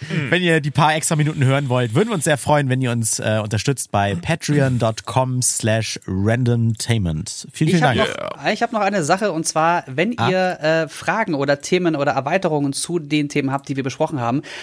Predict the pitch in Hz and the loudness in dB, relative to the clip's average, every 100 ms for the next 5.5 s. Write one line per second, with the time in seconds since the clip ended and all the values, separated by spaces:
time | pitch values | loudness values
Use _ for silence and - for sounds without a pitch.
0 | - - 139 143 147 135 143 - 165 175 | -14 0 4 4 2 2 0 0 0 0
1 | 185 156 202 175 175 160 - 156 180 180 | -2 0 -2 0 0 -2 -2 -2 -2 -2
2 | 180 165 - 131 160 175 156 156 156 143 | -4 -6 -6 0 2 2 2 2 2 2
3 | 143 127 170 - 156 131 151 143 160 202 | 0 0 -2 -2 -2 0 0 0 0 0
4 | 202 202 190 - 139 135 135 131 127 - | 0 -4 -6 -6 -4 -4 -4 -4 -4 0
5 | - 185 185 165 165 | -2 -2 -2 -2 -2